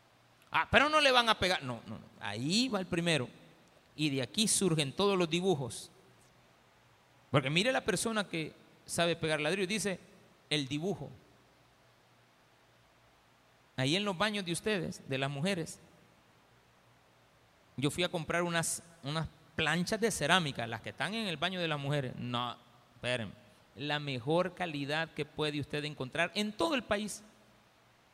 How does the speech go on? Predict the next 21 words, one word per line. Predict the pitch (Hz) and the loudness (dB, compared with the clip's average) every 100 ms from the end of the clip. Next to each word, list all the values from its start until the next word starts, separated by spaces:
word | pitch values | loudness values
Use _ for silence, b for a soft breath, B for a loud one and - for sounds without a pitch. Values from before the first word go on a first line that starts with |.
| _ _ - | _ _ -6
fue | - 165 | -2 0
puesta | 190 - | 0 -2
en | 170 | -2
esos | 170 165 | -4 -4
baños. | 170 170 - - - - - - _ _ _ _ _ _ _ - _ _ - _ _ _ - | -6 -8 -12 -20 -20 -20 -20 -20 _ _ _ _ _ _ _ -20 _ _ -20 _ _ _ -4
O | 208 | 0
sea, | 214 | 0
no | 208 254 | 4 4
hay, | 285 311 277 - - - - - _ _ - - | 4 2 -2 -8 -20 -20 -20 -20 _ _ -4 4
hay | 254 277 | 4 6
hoteles | 247 - 277 240 170 | 4 6 6 6 2
que | 180 | -2
no | 185 | -4
tienen | 214 214 196 | -2 0 -2
la | 175 | -2
calidad | 160 170 196 | -2 0 0
de | 185 | 0
lo | 165 | -2
que | |
nosotros | 160 170 170 151 | -6 -4 -4 -4
tenemos. | 160 160 | -4 -6